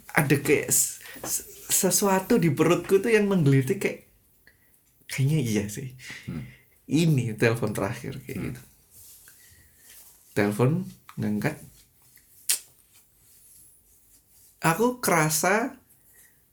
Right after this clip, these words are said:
Speaker 1: secara nggak sadar,
Speaker 2: Hmm.
Speaker 1: itu tuh kayak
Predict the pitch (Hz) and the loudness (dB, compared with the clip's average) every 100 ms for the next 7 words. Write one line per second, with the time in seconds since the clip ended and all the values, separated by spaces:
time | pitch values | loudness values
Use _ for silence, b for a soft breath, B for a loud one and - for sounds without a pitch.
0 | _ - 180 185 175 143 117 135 165 160 | _ 0 2 4 4 4 2 2 0 2
1 | 120 107 131 - - - 101 92 - 127 | 0 0 -4 -8 -18 -10 -6 -6 -2 -2
2 | 165 240 226 196 185 160 - | 0 0 4 4 4 0 -8